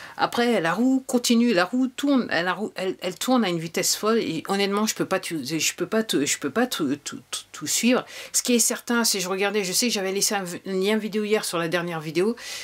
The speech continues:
c'est que, euh, dans le ciel, il se passe pas mal de choses, quoi, euh, que, que, que, que, que, que, que les avions militaires un petit peu partout, aussi bien aux États-Unis que en Europe, ils sont dans le ciel, euh,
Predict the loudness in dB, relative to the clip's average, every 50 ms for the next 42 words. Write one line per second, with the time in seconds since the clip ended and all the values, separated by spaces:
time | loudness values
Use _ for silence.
0 | -8 -4 -2 0 0 0 -2 -2 0 0 2 2 2 2 2 2 2 0 2 2
1 | 2 2 2 0 0 2 2 2 0 0 -2 -2 -4 -2 -2 -2 -2 -2 -2 0
2 | 0 -2 0 0 0 0 0 0 2 2 2 2 2 0 0 -2 -2 -2 -2 -2
3 | -2 -2 -2 -4 -4 -6 -6 -8 -8 -6 -4 -4 -4 -4 -4 -6 -6 -4 -4 -4
4 | -4 -4 -4 -6 -6 -6 -6 -6 -6 -6 -4 -6 -6 -4 -4 -4 -2 0 0 -2
5 | -2 -4 -6 -8 -8 -8 -8 -10 -10 -14 -6 0 2 2 4 2 2 0 0 -2
6 | 0 -2 -2 -2 -2 0 0 2 2 2 0 -2 -4 -6 -4 -4 -4 -2 -4 -4
7 | -6 -6 -8 -6 -4 -2 -2 -2 0 -2 -2 -2 -2 -2 -2 -2 -2 -2 0 0
8 | 0 0 0 -2 -2 -2 -2 -2 -2 0 0 0 -2 -2 -2 -2 -2 0 0 0
9 | 0 2 2 2 2 0 0 0 0 0 0 -2 -4 -8 -8 -6 -2 -2 0 0
10 | 0 0 0 0 0 -2